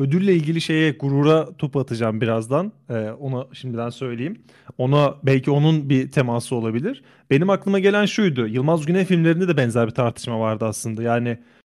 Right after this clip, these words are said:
o dönem ben çok iyi bir film eleştirmeni değilim ama Yılmaz Güney filmlerinin de mesela politik mesajı ve o dönem, e, yaptığı eleştirilerden dolayı bu ödüllere biraz daha yakınsadığına dair bir,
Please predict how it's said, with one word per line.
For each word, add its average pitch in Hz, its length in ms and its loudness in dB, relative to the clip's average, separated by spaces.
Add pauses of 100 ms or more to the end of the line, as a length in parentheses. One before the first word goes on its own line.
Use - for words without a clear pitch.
(100)
o 127 160 -4
dönem 139 340 0
ben 135 180 4
çok 151 240 -6
iyi 147 120 -2
bir 143 100 2
film 143 220 -4
eleştirmeni 135 600 -2
değilim 165 260 -2
ama 185 140 -2
Yılmaz 123 380 -2
Güney 180 220 0
filmlerinin 160 460 0
de 175 60 4
mesela 127 560 0 (380)
politik 143 440 0
mesajı 156 580 2
ve 190 100 6
o 160 180 2
dönem, 180 400 4 (380)
e, 139 60 4
yaptığı 127 500 4
eleştirilerden 143 840 0
dolayı 139 320 0
bu 147 160 -2
ödüllere 139 440 -4
biraz 151 300 -2
daha 151 200 -2
yakınsadığına 143 720 -4
dair 123 320 -2
bir, 110 180 -10